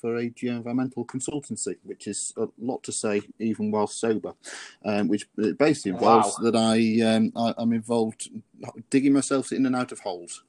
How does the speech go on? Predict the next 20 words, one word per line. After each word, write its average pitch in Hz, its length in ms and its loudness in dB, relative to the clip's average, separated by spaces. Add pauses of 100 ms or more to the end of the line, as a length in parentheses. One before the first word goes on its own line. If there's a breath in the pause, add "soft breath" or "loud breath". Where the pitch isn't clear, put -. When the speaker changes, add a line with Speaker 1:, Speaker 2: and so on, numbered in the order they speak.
(120)
Speaker 1:
pre-, 107 160 -4
pretty 123 240 2
much, 170 240 2 (380 loud breath)
um, 135 560 6 (140)
doing 123 540 4
ground 135 240 2
Speaker 2:
Fair 113 80 6
Speaker 1:
invest-, 107 60 6
Speaker 2:
enough. - 280 0
Speaker 1:
doing 139 180 4
ground 123 200 2
investigations 107 800 -6
on 104 400 -8
sort - 180 -10
of - 60 -8
brownfield 104 500 -6 (200)
land 104 520 -6
for 101 300 -4
redevelopment 101 500 -4
purposes 92 360 -10